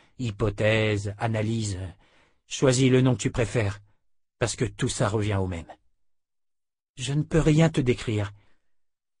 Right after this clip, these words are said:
Mais il m'a semblé que j'aurais dû savoir depuis toujours,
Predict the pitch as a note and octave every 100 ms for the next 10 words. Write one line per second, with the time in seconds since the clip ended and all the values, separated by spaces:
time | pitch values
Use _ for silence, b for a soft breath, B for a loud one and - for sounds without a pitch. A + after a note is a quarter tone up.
0 | _ _ _ _ _ - A2+ A2 C3 C3+
1 | B2 C#3 B2 C3 A#2+ C3 B2+ C3 B2 A#2
2 | C3 A#2 A#2+ A#2 G2+ A#2+ G#2 A2 A2+ A#2
3 | G2